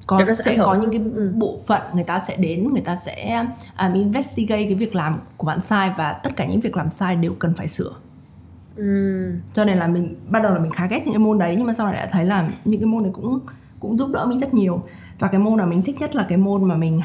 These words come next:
Speaker 1: học, ờm, vào năm, năm, năm cuối cùng kỳ đầu tiên là cái môn, ờm, Introduction to, to Specialty, thì mình đã chọn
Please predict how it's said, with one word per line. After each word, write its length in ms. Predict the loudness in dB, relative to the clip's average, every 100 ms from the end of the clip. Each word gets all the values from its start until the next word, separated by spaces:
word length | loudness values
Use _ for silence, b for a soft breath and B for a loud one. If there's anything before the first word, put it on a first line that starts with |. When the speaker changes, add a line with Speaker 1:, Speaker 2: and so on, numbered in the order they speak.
| 0
Speaker 1:
học, 240 | -4 -2
ờm, 260 | -2 2 0 B B B B B
vào 180 | 0 2
năm, 520 | 2 2 2 2 -2 -6 -4 2
năm, 360 | 2 2 -2 -2 0
năm 200 | 2 2 2
cuối 160 | 2 2
cùng 260 | 4 2 4
kỳ 140 | 2
đầu 140 | 2 2
tiên 200 | 2 4
là 100 | 2 2
cái 100 | 2
môn, 240 | 4 2
ờm, 160 | 2 0 B B B
Introduction 560 | 2 4 0 0 2
to, 180 | 2 4 2 0 0
to 60 | -2
Specialty, 680 | 0 -2 0 0 2 2 4
thì 60 | 2
mình 120 | 0
đã 100 | -2
chọn 180 | -4